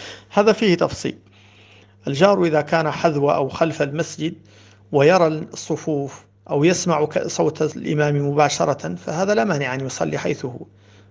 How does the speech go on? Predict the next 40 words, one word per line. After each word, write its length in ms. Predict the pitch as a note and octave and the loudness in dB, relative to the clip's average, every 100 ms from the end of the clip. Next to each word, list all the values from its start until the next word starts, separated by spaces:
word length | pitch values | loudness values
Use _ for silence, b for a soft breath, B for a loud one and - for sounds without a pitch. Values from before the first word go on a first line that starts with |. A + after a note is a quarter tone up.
| b | b
وإن 140 | C3 | -8
كان 200 | B2 D3+ | 0 2
المسجد 400 | C#3+ D3 - D#3 | 2 0 -2 0
هو 160 | D3 E3+ | 0 0
الأصل، 340 | F3+ D3+ - - _ b b _ _ | 0 -2 -6 -14 _ b b _ _
لا 120 | - C#3+ | -6 -4
سيما 280 | - F3 | 0 2
بالنسبة 360 | D3 D3 E3 E3 | 2 0 2 2
للنساء، 360 | D3 C#3+ - G3 | 2 0 0 0
فلا 200 | A3+ G3+ | 2 0
مانع 240 | D3+ C#3+ | 0 -2
على 180 | C3+ C3+ | -2 -4
كل 200 | D3 C#3+ | -4 -6
حال 220 | D#3+ D3+ | -4 -6
يصلين 360 | C3+ E3 E3+ E3 | -4 -2 0 0
في 120 | E3 | -2
بيوتهن 500 | D3+ D#3+ D3+ D#3 F#3+ | -2 -2 0 0 2
إذا 200 | F3 D#3+ | 2 2
كانت 340 | D#3 F3 D#3 | 0 -2 -2
البيوت 500 | D#3 E3+ F#3+ G3 G#3+ G#3 B B B - | -4 -2 -2 -2 -4 -6 B B B -4
مجاورة 460 | D#3 F#3 F#3 E3+ | 0 4 4 2
للمسجد 420 | D3+ D3+ F3+ G#3+ F3+ | 0 -4 -6 -6 -2
ويرين، 500 | E3+ E3 F#3 F3+ E3+ - - b b b - | 0 0 0 -2 -4 -6 -10 b b b -8
آه، 320 | D#3+ D#3+ D#3 | -4 -2 -2
الصفوف 480 | D3+ - - F#3 E3 | -2 -2 2 2 2
المتصلة 580 | D3+ D3 F3 - F#3 F#3+ | -4 -2 -2 0 0 0
أو 300 | - D#3+ D#3+ | 0 0 0
التي 260 | D#3 D#3 | -2 -2
ترى 260 | D#3 E3 D3 | 0 2 4
بعضها، 460 | D3+ C#3+ C3 C3 - | 2 0 -6 -8 -6
أو 140 | F3+ F3+ | -2 0
يروا، 300 | E3 D#3+ - | 0 0 -4
يرين 340 | - D#3+ E3 D#3 | 0 0 2 0
الإمام، 400 | D#3+ D3+ C3+ C3 _ b b b b - | -2 -2 -4 -8 _ b b b b -4
أو 120 | D#3+ | 2
يروا 260 | D#3 D#3 D3+ | 4 4 2
الإمام 260 | D#3 D3+ | 0 -2
إن 80 | C#3 | -2
كانوا 260 | C3+ C#3 C3 | -2 -4 -4
رجالا. 400 | B2 C#3 C3+ | -6 -6 -6